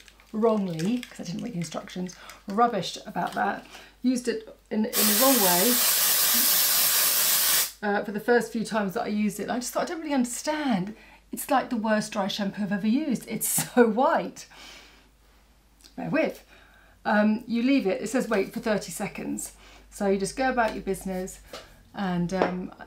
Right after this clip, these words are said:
I'm not sure what happens in thirty seconds. I'm assuming it just absorbs all the oil. You can obviously use a little bit more, but just for the purpose of this film, um, I will just do it in the one area that you can see. And then after thirty seconds, you rub it in and your s-, hair feels so much lighter.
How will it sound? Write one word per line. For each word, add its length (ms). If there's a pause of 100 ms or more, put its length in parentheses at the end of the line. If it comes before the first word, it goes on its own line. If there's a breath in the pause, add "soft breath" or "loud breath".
I'm 100
not 120
sure 160
what 80
happens 220
in 40
thirty 160
seconds. 400
I'm 140
assuming 380
it 100
just 240 (100)
absorbs 540
all 80
the 160
oil. 160
You 100
can 140
obviously 300
use 180
a 40
little 140
bit 160
more, 260
but 180
just 200
for 80
the 80
purpose 320
of 120
this 200
film, 400 (580 loud breath)
um, 360
I 100
will 140
just 200
do 100
it 100
in 60
the 100
one 260
area 300
that 140
you 120
can 160
see. 400 (460 loud breath)
And 160
then 180
after 300
thirty 80
seconds, 320
you 40
rub 160
it 80
in 120
and 120
your 100
s-, 220 (120)
hair 540
feels 300
so 520
much 300
lighter. 540